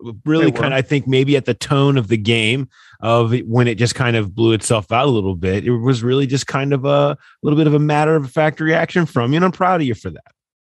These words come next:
Speaker 2: Well, the first half of that game felt like, I tweeted this, the first half of that game felt like, at least watching on T V, like it was being played in August.
Speaker 1: Yeah.
Speaker 2: I mean, it, it, for two five and four teams that are playoff hopefuls, it didn't have a,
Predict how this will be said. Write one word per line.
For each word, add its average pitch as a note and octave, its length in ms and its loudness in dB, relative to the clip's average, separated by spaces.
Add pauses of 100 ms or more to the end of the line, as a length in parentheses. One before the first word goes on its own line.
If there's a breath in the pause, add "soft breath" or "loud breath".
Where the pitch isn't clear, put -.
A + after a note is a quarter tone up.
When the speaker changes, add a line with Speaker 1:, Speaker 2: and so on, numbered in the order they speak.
(160)
Speaker 2:
Well, F#3 460 0 (120)
the D3+ 160 0
first F#3+ 340 0
half E3 220 2
of D3 60 -10
that C3+ 140 0
game D3 240 2
felt C#3 240 0
like, B2+ 320 0
I D3 160 2
tweeted D4+ 340 0
this, F#2+ 240 -6
the C#3 120 -4
first E3+ 220 0
half E3+ 160 2
of D3 40 -2
that D3 140 0
game C#3+ 200 0
felt C#3+ 220 0
like, B2+ 460 -2
at C3 100 2
least C#3 220 0
watching C#3 280 2
on C3 140 2
T C3 160 0
V, D3+ 200 2
like C3 200 0
it B2 40 0
was B2 100 0
being B2+ 220 2
played C3+ 200 2
in A#2 100 0
August. - 460 -2 (400)
Speaker 1:
Yeah. G2+ 180 -2
Speaker 2:
I - 80 -10
mean, D#3 140 2
it, E3 160 -6
it, F#3+ 180 2 (400 soft breath)
for F3 160 0
two B3 300 0
five G#3 400 0
and G3 120 0
four G3+ 260 0
teams E3+ 460 0
that D3+ 120 2
are D3 80 4
playoff E3+ 440 0
hopefuls, E3 640 -4
it D#3+ 200 0
didn't G#3 260 0
have E3+ 300 2
a, C#3+ 240 0